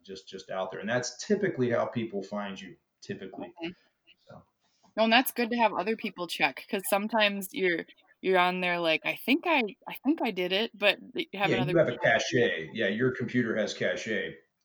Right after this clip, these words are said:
Speaker 2: Right.
Speaker 1: Uh, but having somebody else critique your website, uh, somebody that's honest, um, I'm my own worst enemy, my own worst critic. I look at my work, I'll go through my, my website on a fairly regular basis and say, "Oh, that's outta here, that's outta here, that's outta here."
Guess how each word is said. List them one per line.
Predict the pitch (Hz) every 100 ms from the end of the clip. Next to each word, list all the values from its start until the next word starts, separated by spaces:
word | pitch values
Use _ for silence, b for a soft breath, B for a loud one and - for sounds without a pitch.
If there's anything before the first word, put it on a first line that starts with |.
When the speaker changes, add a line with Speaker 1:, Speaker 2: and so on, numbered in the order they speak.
| -
Speaker 2:
Right. | 180 165 151
Speaker 1:
Uh, | 143
but | -
having | 143 147 -
somebody | 135 135
else | 123 113
critique | - 117 - 131 127
your | 131 131
website, | 123 123 120 117 - - B B B B
uh, | 98 95 95 -
somebody | - 117 131 135
that's | 143 -
honest, | 123 123 123 120 - - -
um, | 98 98 95 98 95 _ b b - -
I'm | 143 135
my | 127 120 117
own | 113 110 107
worst | 107 101 110
enemy, | 104 101 101
my | 98 98
own | 104 104 104
worst | 101 98 -
critic. | 120 107 98 -
I | 95
look | 110 -
at | 120
my | 113 104
work, | 107 104 -
I'll | 113 110
go | 110
through | 104 107
my, | 104 101 107
my | 101
website | 101 104 - 104 98
on | 92
a |
fairly | - 143 143 117
regular | 107 113 107 98 104
basis | 101 101 98 87
and | 98
say, | 95 95
"Oh, | 98
that's | 95 95 104
outta | 101 95
here, | 101 98 95
that's | 101 101
outta | 98 98 95
here, | 95 95
that's | 98 98
outta | 101 101 95
here." | 98